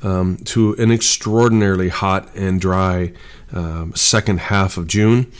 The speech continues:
And now the question is, a-, and at first that heat will be welcomed and the crop should respond pretty well. The question then, does it expand further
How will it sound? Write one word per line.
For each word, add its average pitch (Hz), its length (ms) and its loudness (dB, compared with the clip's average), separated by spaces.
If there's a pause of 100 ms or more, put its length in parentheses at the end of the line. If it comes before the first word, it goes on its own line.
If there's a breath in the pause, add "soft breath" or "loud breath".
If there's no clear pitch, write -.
(560 loud breath)
And 92 240 -2
now 101 220 2
the 98 80 0
question 101 480 -2
is, 92 320 -2
a-, 98 340 -4
and 98 80 2
at 95 200 -2
first 139 420 2
that 101 200 2
heat 113 280 0
will 107 140 4
be 120 120 2
welcomed 98 480 2
and 90 120 0
the 92 60 -4
crop 98 360 -2
should 95 340 -4
respond 92 720 0 (320 loud breath)
pretty 92 240 0
well. 92 400 0 (840 loud breath)
The - 60 -12
question 120 420 2
then, 104 280 2
does 98 340 -2
it 101 200 -2
expand 95 720 0 (120)
further 92 600 2